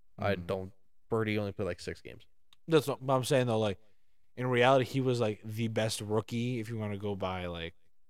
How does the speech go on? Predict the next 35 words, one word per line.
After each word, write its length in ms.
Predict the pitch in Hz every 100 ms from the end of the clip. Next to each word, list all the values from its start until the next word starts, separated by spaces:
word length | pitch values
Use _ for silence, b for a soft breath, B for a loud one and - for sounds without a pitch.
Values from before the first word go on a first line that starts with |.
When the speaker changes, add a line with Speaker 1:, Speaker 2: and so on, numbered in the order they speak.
| - - - - - -
Speaker 2:
whatever 320 | 85 92 101
metrics. 420 | 104 104 113 104
But 140 | 110
yeah, 220 | 98 90 95
Garrett 300 | 123 143 113
Wilson 320 | 101 - 82
will 100 | 78
win. 140 | 76
Speaker 1:
Yeah. 120 | - 123
Speaker 2:
I'm 80 |
not 140 | 160 185
saying 160 | 180
he's 120 | 143 123
not 220 | 139 131
Speaker 1:
Yeah, 60 |
Speaker 2:
deserving, 480 | 120 120 120 107 95
Speaker 1:
yeah. 180 | 110 98
Speaker 2:
but 160 | 92 82 - - -
Speaker 1:
Yeah. 40 | - - - - - - - - -
Offensive 560 | 123 135 165 147 151 -
Player 180 | 151
of 80 | 151
the 60 | 143
Year, 380 | 143 147 151 147 - - - - -
Tyreek, 560 | 139 135 135 127 - -
uh, 140 | 113
Jalen 320 | 117 135 120
Hurts, 320 | 120 117 113 -
Justin 300 | 120 110 117
Jefferson, 440 | 113 107 - 110
Patrick 280 | 107 98 98
Mahomes. 460 | 101 117 120 117 - - - - - - -
Speaker 2:
Tyreek, 560 | - 107 120 110 110 - - - - - - - - - - - -
Jalen 320 | - 95 104 104
Hurts. 580 | 104 98 98 - - -